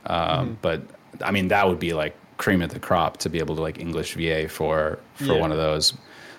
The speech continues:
Speaker 1: But, um, no, I, I, I don't really watch much anime. I should. Um,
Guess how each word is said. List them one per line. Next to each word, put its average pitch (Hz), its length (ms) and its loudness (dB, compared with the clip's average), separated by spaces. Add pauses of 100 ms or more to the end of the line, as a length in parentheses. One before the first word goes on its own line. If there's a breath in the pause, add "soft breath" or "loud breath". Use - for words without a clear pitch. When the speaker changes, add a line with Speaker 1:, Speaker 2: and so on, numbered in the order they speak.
(140)
Speaker 1:
But, 82 320 2 (160)
um, 82 480 2 (520)
no, 156 100 6
I, 139 160 6
I, 123 300 6
I - 20 6
don't 151 140 6
really 139 160 8
watch 120 400 4
much 107 400 4
anime. 107 320 6
I 90 260 4
should. 95 540 2 (720 loud breath)
Um, 92 880 2